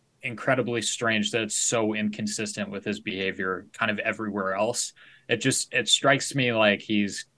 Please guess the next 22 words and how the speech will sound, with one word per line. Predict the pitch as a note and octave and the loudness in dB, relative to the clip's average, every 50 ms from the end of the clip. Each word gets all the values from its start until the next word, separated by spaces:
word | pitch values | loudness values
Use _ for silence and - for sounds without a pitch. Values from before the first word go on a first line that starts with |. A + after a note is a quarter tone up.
| _ _ _ _ _ _ - | _ _ _ _ _ _ -10
he's | - A#2 G#2+ G#2 - | -6 -4 -4 -4 -4
come | - - B2 A#2+ A#2 A#2 - A#2 | -4 -2 -2 -2 -2 -6 -8 -8
upon | A2+ G#2 - B2 A2 G#2+ | -8 -2 0 2 2 2
this | G#2+ G#2 G2+ - | 2 2 0 0
weird | G#2 G#2+ G#2+ G#2 G#2 G2+ G2 | 2 2 4 4 4 4 2
warpath | G2 G2 G2+ F#2+ F#2+ - - G2+ F#2+ F#2 - - - | -2 -4 -4 -4 -4 -4 -4 -4 -2 -2 -6 -2 0
that | G#2 G2 - - - | 0 0 0 -4 -8
this | G#2+ G#2+ A2 A#2 A2 - - | -6 -2 0 0 0 0 -4
is | G#2 - - | -6 -6 -6
the | - | -4
way | G2+ G2 G2 G2 G2 | -2 0 0 0 0
he's | F#2+ G2+ F#2 - - | 0 -4 -6 -6 -6
gonna | A2+ G#2+ G2 | -4 -4 -2
win | G2 G2+ G2 | -2 -2 -4
the | G2+ G2+ | -4 -4
public | - A2 G#2 G#2 G#2+ G2+ G2 - - _ _ _ _ _ _ _ | -2 -2 -2 0 0 -4 -4 -4 -8 _ _ _ _ _ _ _
relations | - A#2 A2 A2+ A#2 A#2+ - - C#3 C3+ B2 | -6 -2 0 2 2 2 2 0 -2 -2 -2
battle. | - C3 B2 B2+ C3 C#3 C#3+ D3+ D3+ - - - - - - _ - | 0 2 4 4 6 6 6 4 4 0 -6 -18 -20 -20 -18 _ 2
And, | A#2 A#2 A2+ A2 G#2+ G#2+ | 6 6 6 6 6 6
uh, | G#2+ G#2 G2+ F#2+ F#2+ F#2+ G2 G2+ _ _ - | 8 8 8 6 6 4 2 -2 _ _ -2
I | A#2 A2 | 0 0
mean, | A2 G#2+ G#2 G2+ G2 G2+ G#2 | 2 4 2 2 2 -2 -10